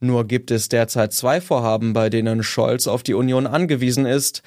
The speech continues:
Das Gesetz zur Impfpflicht und die Einrichtung eines Sondervermögens für die Bundeswehr. Für die Impfpflicht ab achtzehn, wie der Kanzler sie sich wünscht,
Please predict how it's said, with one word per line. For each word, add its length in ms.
Das 180
Gesetz 420
zur 200
Impfpflicht 720
und 400
die 140
Einrichtung 640
eines 320
Sondervermögens 880
für 120
die 100
Bundeswehr. 760
Für 200
die 200
Impfpflicht 720
ab 220
achtzehn, 600
wie 60
der 120
Kanzler 420
sie 220
sich 340
wünscht, 440